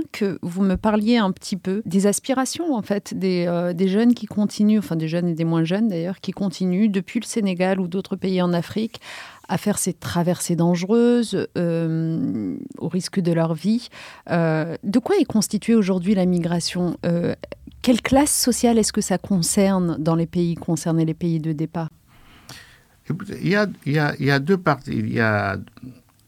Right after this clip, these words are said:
Speaker 2: il, la, les principales migrations africaines ne se font pas vers l'Europe. Elles se font d'abord vers les pays,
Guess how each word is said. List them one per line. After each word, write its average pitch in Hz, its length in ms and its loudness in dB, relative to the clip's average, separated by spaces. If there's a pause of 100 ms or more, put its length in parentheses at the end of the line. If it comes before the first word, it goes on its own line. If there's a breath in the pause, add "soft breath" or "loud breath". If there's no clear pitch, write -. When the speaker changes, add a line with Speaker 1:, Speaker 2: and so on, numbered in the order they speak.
(380)
Speaker 2:
il, 117 300 2 (560)
la, 127 320 2
les 135 140 4
principales 165 500 -2
migrations 113 520 2
africaines 110 640 -2
ne 98 100 -2
se - 160 -12
font 117 260 -2
pas 113 160 -4
vers 90 200 -6
l'Europe. 90 340 -6 (640 soft breath)
Elles 113 120 -2
se 117 120 -2
font 180 220 -4
d'abord 113 360 -2
vers 101 180 -4
les 98 140 -2
pays, 117 500 -2